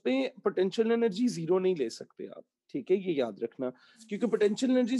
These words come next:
zero आप सिर्फ तब ले सकते हो when it says कि आप ground के ऊपर हो, ठीक। अच्छा, हम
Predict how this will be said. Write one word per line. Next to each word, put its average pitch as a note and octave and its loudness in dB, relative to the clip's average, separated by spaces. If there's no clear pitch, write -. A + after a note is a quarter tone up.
zero G#3 2
आप A3+ 4
सिर्फ B3+ -6
तब G3 0
ले A3 0
सकते A#3+ -10
हो C4+ -2
when F#3 -4
it G#3 -18
says G#3 -2
कि F#3+ 0
आप E3+ -6
ground D#3+ -4
के E3 -6
ऊपर D#3 -4
हो, F3 -4
ठीक। D#3+ -8
अच्छा, - 0
हम A#3 0